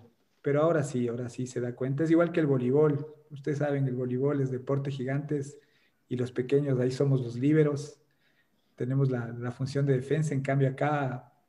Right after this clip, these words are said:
se puede decir que el más pequeño se convierte en el armador, en el base, en el que lleva el equipo. Y,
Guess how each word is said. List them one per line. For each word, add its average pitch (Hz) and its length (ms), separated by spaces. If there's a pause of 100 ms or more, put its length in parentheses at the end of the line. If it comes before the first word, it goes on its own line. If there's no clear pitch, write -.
(140)
se 131 160
puede 139 200
decir 143 220
que 143 100
el 131 60
más 139 200
pequeño 147 640
se 127 160
convierte 139 480
en 127 80
el 120 120
armador, 123 580
en 123 100
el 117 120
base, 147 360
en 123 80
el 113 100
que 127 100
lleva 139 220
el 135 80
equipo. 175 440
Y, 110 220